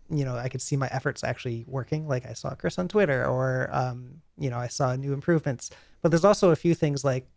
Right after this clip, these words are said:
uh, it's in the documentation for Vapor and, and on Laravel Forge and that kinda thing. So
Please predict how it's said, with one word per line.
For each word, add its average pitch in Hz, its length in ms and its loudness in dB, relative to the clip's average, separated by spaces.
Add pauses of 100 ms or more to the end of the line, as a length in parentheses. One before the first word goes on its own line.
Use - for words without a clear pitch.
(120)
uh, 127 240 0
it's - 140 -14
in 156 120 0
the 147 60 2
documentation 127 760 -4
for 127 420 -8
Vapor 113 420 -6
and, 117 240 -12
and 117 160 -14
on 117 180 -8
Laravel 120 320 -8
Forge - 380 -6
and - 80 -10
that - 80 -14
kinda - 160 -16
thing. - 220 -14
So - 300 -10